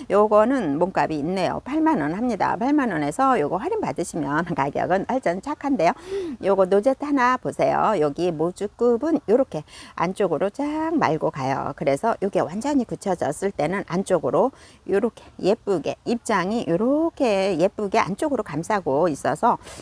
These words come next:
너무 예쁘지 않을까요? 색감 한번 보세요.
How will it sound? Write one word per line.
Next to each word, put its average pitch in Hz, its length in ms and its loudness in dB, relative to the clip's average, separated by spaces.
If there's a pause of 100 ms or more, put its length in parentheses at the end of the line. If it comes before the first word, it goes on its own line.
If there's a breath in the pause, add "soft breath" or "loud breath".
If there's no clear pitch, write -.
(160 loud breath)
너무 196 220 2
예쁘지 175 340 -2
않을까요? 180 560 0
색감 294 440 -2
한번 269 300 0
보세요. 127 420 -2